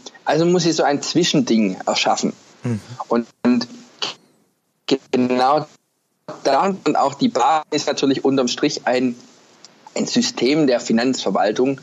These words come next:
Speaker 1: Genau das führt da dazu, dass man so einen Zwischenstatus hat. Also es ist nicht Geld, aber es ist wie Geld. Und, ähm,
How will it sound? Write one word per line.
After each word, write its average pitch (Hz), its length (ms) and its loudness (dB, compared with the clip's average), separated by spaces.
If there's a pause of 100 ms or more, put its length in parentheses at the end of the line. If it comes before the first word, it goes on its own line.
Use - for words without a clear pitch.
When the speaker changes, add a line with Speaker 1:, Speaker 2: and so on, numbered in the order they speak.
(280)
Speaker 1:
Genau 120 200 2
das 135 340 -2
führt 170 160 -2
da 147 140 2
dazu, 151 280 0
dass 143 200 0
man 139 100 0
so 139 100 -2
einen 139 140 -2
Zwischenstatus 123 1400 -2
hat. 92 220 -2
Also 110 160 -2
es 123 140 -4
ist 170 280 -2
nicht 202 260 0
Geld, 196 400 0 (680)
aber 151 260 0
es - 260 -4
ist - 220 -4
wie 165 320 0 (320)
Geld. 101 580 -2 (760)
Und, 131 360 0
ähm, 123 320 2